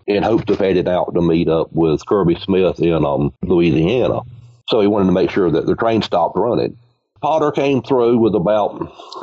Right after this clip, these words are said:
two thousand Federal troops. Um, the Confederates had home guard, which were the older guys who couldn't fight or had already been invalided out of the service, or the young kids, the high school kids who hadn't gone off to fight yet,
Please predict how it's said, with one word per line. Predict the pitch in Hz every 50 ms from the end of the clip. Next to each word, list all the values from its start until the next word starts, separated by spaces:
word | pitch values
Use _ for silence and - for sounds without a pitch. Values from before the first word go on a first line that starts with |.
| - -
two | 131 127 123 113
thousand | 120 107 107 110 107 92 104 98 95 95 90 87 90 _ _ _ - -
Federal | - 117 113 110 95 92
troops. | - - - 110 107 110 110 107 - - - - -
Um, | - - - - 95 92 92 92 90 85 85 85 87 - _ -
the | 113
Confederates | 107 - 113 95 - 113 113 113 107 113 - - 107
had | 101 101 95
home | - 95 98 98 95 92 90
guard, | 92 90 90 90 87 87 90 87 87 80 78 82 - -
which | 95 85 - -
were | 87 82 82
the | - 85 78
older | - 90 92 95 92 95 87
guys | 78 95 85 87 87 85 85
who | - 90
couldn't | 80 - - 104 92 - 92 82 -
fight | 90 90 90 87 87
or | 85
had | 85 85
already | 87 87 82 80
been | 76 85 82 85 82 78 -
invalided | 104 107 101 90 92 92 85 85 82
out | - 92 95 92 95 95 - -
of | 98 85
the | - 92
service, | - - 98 92 92 90 82 85 85 80 - - - _
or | - 95 101 87
the | 98 92
young | 92 101 101 98 95 92
kids, | - - 101 95 95 95 90 85 78 - -
the | - 80 90
high | - 101 101 101 -
school | - - 95 87
kids | - - 101 95 87 -
who | - 90 82
hadn't | 92 98 - -
gone | 80 95 92 90 87
off | 82 78 -
to | - -
fight | - - 80 78 73 -
yet, | - 85 80 71 76 78 -